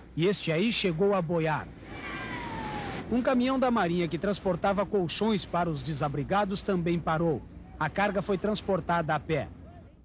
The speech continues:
Os garis da Conlurb que trabalhavam no local para a retirada do lixo acumulado pelo temporal de ontem tiveram que se refugiar na passarela.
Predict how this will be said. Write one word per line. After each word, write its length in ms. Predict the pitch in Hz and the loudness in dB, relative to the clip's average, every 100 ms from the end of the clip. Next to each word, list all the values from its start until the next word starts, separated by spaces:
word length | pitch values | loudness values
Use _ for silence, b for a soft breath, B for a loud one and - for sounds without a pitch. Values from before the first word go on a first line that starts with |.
| - | -8
Os 120 | 156 147 | -4 -2
garis 320 | 160 185 214 | 0 0 2
da 120 | 208 | 0
Conlurb 520 | 190 160 180 214 160 | 2 2 4 2 0
que 120 | 160 151 | -4 -2
trabalhavam 640 | 175 170 143 147 139 147 | 0 0 2 0 0 0
no 80 | 208 | 2
local 340 | 180 135 156 | 0 2 0
para 200 | 151 160 | 2 0
a 20 | |
retirada 540 | 151 196 156 190 226 214 | 0 -2 0 2 2 0
do 120 | 185 | 0
lixo 280 | 175 170 165 | -2 -2 -2
acumulado 500 | - 175 151 147 139 | -2 -2 0 -2 -2
pelo 220 | 156 139 | -2 -2
temporal 440 | 151 135 139 190 | -4 -4 0 0
de 140 | 196 185 | 0 0
ontem 300 | 208 208 196 - - - | 2 0 -2 -6 -16 -4
tiveram 420 | - 247 247 247 | 0 2 4 2
que 140 | 196 233 | 0 0
se 140 | 247 | 2
refugiar 640 | 233 233 262 202 175 175 170 | 2 2 2 2 4 4 2
na 100 | 156 | 0
passarela. 580 | 160 - 147 156 110 | 0 0 0 0 -2